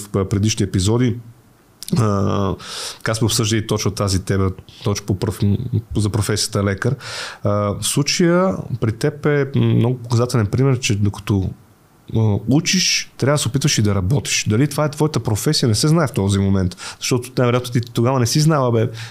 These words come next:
край, аз тук следващите там“, ти каза, на около девет години,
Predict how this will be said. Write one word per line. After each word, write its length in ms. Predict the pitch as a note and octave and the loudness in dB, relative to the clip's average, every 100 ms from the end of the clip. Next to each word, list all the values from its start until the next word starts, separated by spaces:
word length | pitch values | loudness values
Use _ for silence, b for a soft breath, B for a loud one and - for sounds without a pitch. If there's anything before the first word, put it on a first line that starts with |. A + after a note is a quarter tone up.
| - | -6
край, 200 | C3+ B2+ | 0 2
аз 200 | A2+ - | 2 -2
тук 220 | - A2+ | -2 0
следващите 540 | C#3+ B2 A#2 - A2+ G2+ | 0 0 0 -2 -2 -2
там“, 420 | G#2+ G2+ G2+ G2+ G2 G2+ - | 0 2 2 2 2 0 -2
ти 140 | A2 | -2
каза, 260 | A2 G#2+ F#2 G2 | 0 0 0 2
на 260 | G2+ F#2 | 2 2
около 260 | F#2+ F#2+ G2+ | 0 0 0
девет 300 | G2 G#2+ F#2+ | 2 0 0
години, 380 | G2 A#2+ A2+ | 2 2 2